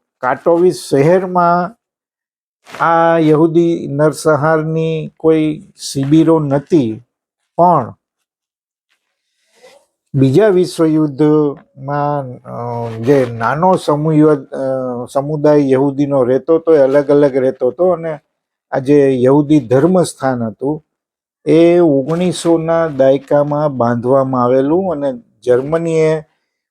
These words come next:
પોલેન્ડ પર આક્રમણ કર્યું ને એ આખું સિનાગોગને ઓગણીસો ને ઓગણચાલીસમાં બાળી નાખવામાં આવ્યું. આ ઘટના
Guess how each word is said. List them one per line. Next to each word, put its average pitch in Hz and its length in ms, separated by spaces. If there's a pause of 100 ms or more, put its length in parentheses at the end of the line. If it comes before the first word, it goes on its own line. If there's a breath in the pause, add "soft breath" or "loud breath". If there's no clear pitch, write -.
(100)
પોલેન્ડ 156 400
પર - 180 (100)
આક્રમણ 175 520
કર્યું 135 340
ને 170 180
એ 165 380 (560)
આખું 165 420
સિનાગોગને 139 1040 (220)
ઓગણીસો 143 480
ને 160 120
ઓગણચાલીસમાં 131 1120
બાળી 117 260
નાખવામાં 107 580
આવ્યું. - 280 (960)
આ 175 140
ઘટના 175 960